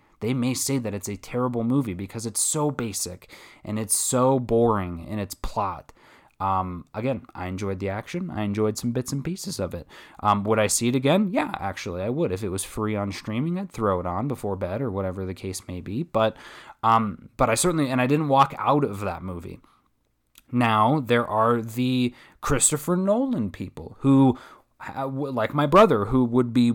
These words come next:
you know, standing in the front of the line to go see this Christopher Nolan movie, but would go into New Mutants, or as,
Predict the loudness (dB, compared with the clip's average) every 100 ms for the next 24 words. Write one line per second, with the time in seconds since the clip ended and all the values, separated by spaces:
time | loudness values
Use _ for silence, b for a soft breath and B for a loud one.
0 | 0 0 0 0 -2 0 2 2 0 -2
1 | -2 2 2 2 2 2 2 0 -2 -4
2 | -2 -2 -2 -2 -2 -2 -4 -4 -4 -6
3 | -8 -4 0 0 0 -2 -6 -8 -10 -12
4 | B B B -4 -2 -2 0 4 6 6
5 | 4 2 0 0 2 2 4 4 2 2
6 | -2 -2 -6 b b b 4 8 8 6
7 | 4 0 0 -2